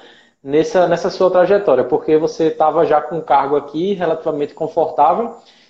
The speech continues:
e você, mesmo assim, continuou nessa jornada. O que é que, é, o que é que te impulsionou,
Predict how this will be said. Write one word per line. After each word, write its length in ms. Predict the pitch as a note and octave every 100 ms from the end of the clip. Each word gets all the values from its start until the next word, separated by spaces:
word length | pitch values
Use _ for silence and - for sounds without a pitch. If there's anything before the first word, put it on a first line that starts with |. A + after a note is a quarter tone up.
| -
e 100 | D3+
você, 380 | D3+ D#3 E3+ F3
mesmo 300 | D3 E3+ G3
assim, 200 | F3 E3+
continuou 680 | F#3 F3 F3 D3+ D3 D#3+ E3
nessa 240 | D3+ D#3
jornada. 580 | D#3+ C3 B2 B2 C#3+ D#3
O 60 |
que 100 | D#3
é 60 | F3
que, 580 | E3+ F#3+ F#3 D#3 - - - _ -
é, 280 | C3+ C3 C3
o 60 |
que 80 | F#3+
é 40 | F3
que 60 |
te 80 | G3
impulsionou, 920 | F3+ G3+ - G3 E3 D3+ C3+ - C#3+